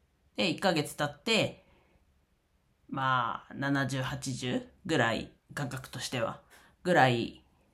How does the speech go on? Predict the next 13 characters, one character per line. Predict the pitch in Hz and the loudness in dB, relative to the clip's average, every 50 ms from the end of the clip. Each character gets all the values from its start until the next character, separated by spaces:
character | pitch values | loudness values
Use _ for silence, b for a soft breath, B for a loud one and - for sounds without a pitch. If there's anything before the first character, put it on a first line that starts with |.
| _ _ _ _ _ _ _ _ _ _ _ _ _ | _ _ _ _ _ _ _ _ _ _ _ _ _
し | - - | -10 -4
か、 | - - 147 117 - - - - | 0 2 2 2 2 0 -6 -6
こ | - 101 117 | -4 -2 0
う、 | 117 | 2
戻 | 127 143 143 151 151 | 2 2 2 2 0
っ | 151 - | 0 -2
て | - 123 | -4 -2
な | 123 120 113 151 | -2 0 -2 -2
い | - - | -4 -6
と | - 123 | -10 -12
い | 101 95 | -12 -10
う | - | -10
か、 | - - - - | -10 -12 -12 -12